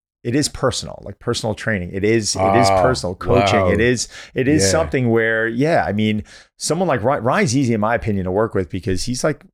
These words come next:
Speaker 1: you know, he's, he's a machine. Like, "Do your homework." He's like, "Okay." And he just goes and he crushes it, you know? There's other people that I would never talk about on the show, but that might become a little bit more challenging, and you might have to stroke a little bit more. That's part of it. It doesn't make Ryan any better. It doesn't make him any worse.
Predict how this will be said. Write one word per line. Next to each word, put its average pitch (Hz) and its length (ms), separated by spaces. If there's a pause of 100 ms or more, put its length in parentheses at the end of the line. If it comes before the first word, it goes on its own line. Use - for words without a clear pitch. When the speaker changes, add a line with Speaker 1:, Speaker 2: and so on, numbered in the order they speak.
Speaker 1:
you 143 100
know, 98 60
he's, 135 340
he's 147 160
a 170 60
machine. 196 540
Like, 98 180
"Do - 480
your 143 160
homework." 113 300
He's 90 100
like, 98 100
"Okay." 117 380
And 107 100
he 98 80
just 107 220
goes 104 180
and 90 80
he 87 80
crushes 95 400
it, - 180
you 101 100
know? 101 240 (400)
There's 156 160
other 170 160
people 139 400
that 123 180
I 120 80
would 123 140
never 117 180
talk 180 300
about 110 240
on 113 80
the 110 80
show, 113 260
but 139 300
that 113 80
might 127 180
become 131 260
a 127 60
little 113 200
bit 110 140
more 104 160
challenging, 95 560
and 92 140
you 92 80
might 90 220
have 90 280
to 90 280 (280)
stroke 107 340
a 110 40
little 101 160
bit 92 140
more. 95 260 (100)
That's 143 200
part 123 320
of 80 80
it. 64 100
It 80 80
doesn't 127 220
make 131 160
Ryan 113 340
any 113 160
better. 110 280
It 92 60
doesn't 98 240
make 95 160
him 90 120
any 87 160
worse. 85 440